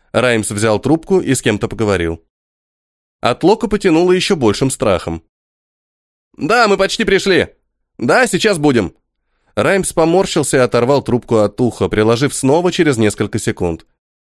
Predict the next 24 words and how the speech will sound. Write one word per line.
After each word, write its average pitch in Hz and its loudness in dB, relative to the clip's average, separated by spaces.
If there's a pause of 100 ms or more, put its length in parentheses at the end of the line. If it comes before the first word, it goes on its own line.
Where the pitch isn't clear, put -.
(220)
«Понял. 196 2 (640)
Почему? 254 0 (580)
Тут 285 2
один 233 2
уродец 233 4
что-то 160 0
вынюхивал, 151 2 (100)
вот 208 2
мы 185 2
его 147 4
учим». 107 -2 (640)
«Понял 202 4
я, 151 4
понял». 131 2 (1200)
По - -2
кислой 185 2
роже 170 2
Раймса 185 0
было 143 2
понятно, 131 2
что - -2
ему 104 2
сейчас 104 -2
досталось. 87 -4